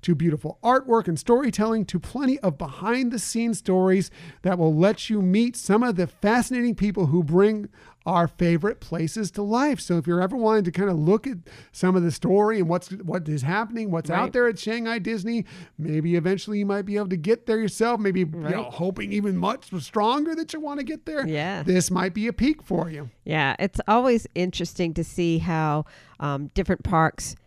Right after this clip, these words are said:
Speaker 2: have similar attractions, but m-, may-, maybe a different version of them, or just new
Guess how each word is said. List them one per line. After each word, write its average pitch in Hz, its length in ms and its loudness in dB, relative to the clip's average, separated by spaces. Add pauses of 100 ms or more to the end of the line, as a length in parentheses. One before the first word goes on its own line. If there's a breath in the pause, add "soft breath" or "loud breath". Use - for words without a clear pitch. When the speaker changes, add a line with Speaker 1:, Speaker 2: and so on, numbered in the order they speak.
(140)
Speaker 2:
have 156 480 0 (400)
similar 233 920 2 (460)
attractions, 233 800 0
but 175 200 -2
m-, 147 120 -12 (300)
may-, 160 100 -2
maybe 160 280 0
a 156 40 0
different 151 300 -2
version 190 420 0
of 185 220 0
them, 180 440 2
or 165 140 2
just 190 440 -4 (360 soft breath)
new 214 600 4